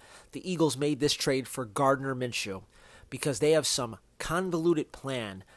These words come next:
that they're gonna trade Jalen Hurts to the Texans for Deshaun Watson,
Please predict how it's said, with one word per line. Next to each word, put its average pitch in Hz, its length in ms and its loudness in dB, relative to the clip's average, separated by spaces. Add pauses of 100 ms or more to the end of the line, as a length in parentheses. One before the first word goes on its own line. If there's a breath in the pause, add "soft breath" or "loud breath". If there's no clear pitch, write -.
(160 soft breath)
that 120 100 -10
they're 165 140 4
gonna 143 180 0
trade 170 640 2 (160)
Jalen 147 440 2
Hurts 135 360 0
to 139 160 -4
the 131 80 -2
Texans 139 720 -2
for 113 120 -4
Deshaun 139 460 -2
Watson, 120 560 2